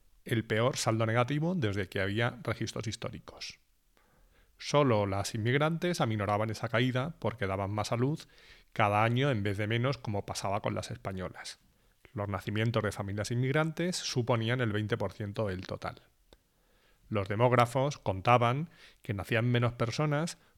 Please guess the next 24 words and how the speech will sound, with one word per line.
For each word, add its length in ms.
porque 360
las 180
mujeres 560
en 60
edad 180
de 120
tener 220
hijos 400
eran 200
cada 180
vez 160
menos, 460
ya 180
que 140
pertenecían 600
a 60
la 80
generación 540
nacida 400
a 40
finales 360
de 80
los 160
ochenta, 500